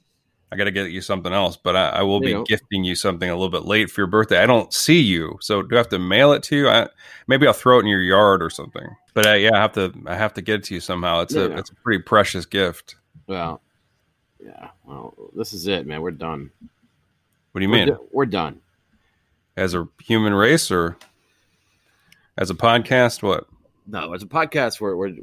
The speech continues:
Speaker 2: <laughs> we're, the, we're consistently mediocre. As a race, we are well below mediocre.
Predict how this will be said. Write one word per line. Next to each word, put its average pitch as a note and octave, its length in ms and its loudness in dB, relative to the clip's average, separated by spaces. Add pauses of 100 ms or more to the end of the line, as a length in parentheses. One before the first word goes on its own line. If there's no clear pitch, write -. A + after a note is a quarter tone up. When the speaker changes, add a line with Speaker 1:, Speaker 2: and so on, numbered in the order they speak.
(140)
Speaker 2:
<laughs> - 240 -12
we're, G#2+ 220 -4
the, G2+ 200 -8
we're G#2 120 -6
consistently G#2 680 -6
mediocre. F#2+ 640 -2 (300)
As F#2 140 -8
a F#2 80 -2
race, G#2+ 380 0
we G2 140 -2
are E2+ 220 -6 (140)
well F#2 300 -4
below E2 260 -4
mediocre. C#2+ 600 -10